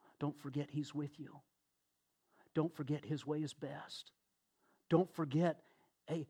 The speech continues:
sometimes we'll come to church and we'll hear the preaching and we'll, we'll make some decisions, but then we forget as we walk away and we never truly repent. We never truly get those things out of our lives.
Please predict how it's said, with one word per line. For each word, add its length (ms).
sometimes 420
we'll 100
come 180
to 80
church 360
and 100
we'll 100
hear 180
the 80
preaching 380
and 100
we'll, 220
we'll 120
make 180
some 140
decisions, 500
but 160
then 160
we 80
forget 480
as 160
we 80
walk 300
away 180
and 100
we 100
never 240
truly 420
repent. 440
We 140
never 160
truly 380
get 180
those 200
things 260
out 160
of 60
our 120
lives. 320